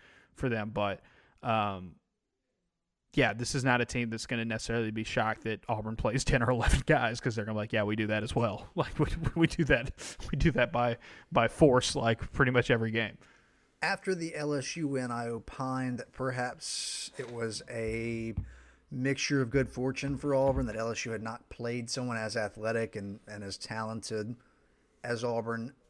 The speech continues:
Speaker 2: and that then they had to go to Auburn Arena. Well, South Carolina gets this one at home, but I do wonder if there's a,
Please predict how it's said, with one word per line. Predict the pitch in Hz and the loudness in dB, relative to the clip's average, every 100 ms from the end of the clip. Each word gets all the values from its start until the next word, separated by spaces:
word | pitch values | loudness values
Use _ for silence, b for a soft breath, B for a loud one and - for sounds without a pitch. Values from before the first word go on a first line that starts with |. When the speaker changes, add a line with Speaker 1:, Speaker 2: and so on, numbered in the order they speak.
| - | -10
Speaker 2:
and | 117 123 123 | -4 -2 -2
that | 127 113 | -4 -2
then | 120 | -2
they | 120 110 | 0 0
had | 113 | -2
to | |
go | 107 113 | 0 0
to | 110 | 2
Auburn | 107 110 107 | 2 2 0
Arena. | 104 110 113 113 b b b b | -2 -2 -2 -4 b b b b
Well, | 135 | -4
South | 127 123 | -2 0
Carolina | 139 127 120 | 2 2 0
gets | 104 117 - | -2 -4 -4
this | 120 | -6
one | 120 110 | -6 -8
at | |
home, | 107 135 | -2 0
but | 120 | 2
I | 123 | 0
do | 123 131 | 2 0
wonder | 123 131 131 113 | 2 0 2 0
if | |
there's | 104 113 107 | 0 0 0
a, | 107 107 | -4 -8